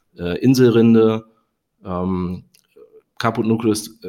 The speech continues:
Caudatus oder Linsenkern. Und wir sehen dann auch hyperdenses Gefäßzeichen angrenzend in der Media. Und das ist eigentlich, äh, was, das kann man schnell erkennen. Da braucht man gar nicht mal einen kompletten Aspekt und alles angucken und so weiter, sondern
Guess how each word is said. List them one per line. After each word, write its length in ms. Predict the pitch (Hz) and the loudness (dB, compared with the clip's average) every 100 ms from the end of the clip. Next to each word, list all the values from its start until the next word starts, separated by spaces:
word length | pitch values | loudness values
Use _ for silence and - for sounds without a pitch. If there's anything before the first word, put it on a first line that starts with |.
| 95 | -8
Caudatus 760 | 110 104 104 110 110 104 - | -4 0 0 0 -2 -2 -4
oder 280 | 101 95 92 | -6 -4 -2
Linsenkern. 640 | 104 131 123 117 107 104 | -2 -2 -4 -6 -6 -6
Und 140 | 90 95 | -8 -6
wir 100 | 92 | -6
sehen 320 | 92 110 117 | -4 -2 0
dann 240 | 104 104 | -2 -4
auch 220 | - 95 | -6 -8
hyperdenses 500 | 107 107 98 98 92 | -6 -6 -4 -6 -8
Gefäßzeichen 1000 | - - 101 - 98 92 90 90 90 - _ _ | -14 -10 -8 -6 -6 -6 -6 -10 -12 -16 _ _
angrenzend 560 | 95 104 92 92 - 90 | -4 -2 -2 -4 -6 -8
in 100 | 87 | -8
der 100 | 85 | -6
Media. 340 | 82 82 78 | -6 -6 -10
Und 260 | 71 82 90 | -10 -12 -12
das 140 | - | -8
ist 140 | 117 - | -10 -8
eigentlich, 560 | 98 101 98 95 - _ _ _ _ _ _ _ | -8 -6 -8 -8 -12 _ _ _ _ _ _ _
äh, 180 | 98 92 | -8 -6
was, 180 | 85 92 | -6 -8
das 160 | 101 92 | -8 -4
kann 140 | 113 | 0
man 100 | 113 | 0
schnell 260 | - 98 98 | 0 -4 -4
erkennen. 320 | 92 80 76 | -6 -10 -10
Da 100 | 85 | -6
braucht 180 | 104 135 | -4 -2
man 100 | 120 | 0
gar 140 | 113 | 0
nicht 120 | 117 | -2
mal 60 | 117 | -2
einen 80 | 110 | -4
kompletten 420 | 107 123 123 117 | -4 -2 -2 -2
Aspekt 500 | 92 117 - 110 - | -6 -6 -4 -4 -4
und 100 | 107 | -6
alles 300 | - 135 131 | -2 -2 -2
angucken 440 | 110 120 123 117 110 | -4 -6 -6 -4 -4
und 120 | 110 | -4
so 120 | 104 | -4
weiter, 480 | 107 113 117 107 98 | -4 -4 -4 -4 -4
sondern 440 | 101 98 98 98 | -6 -4 -6 -8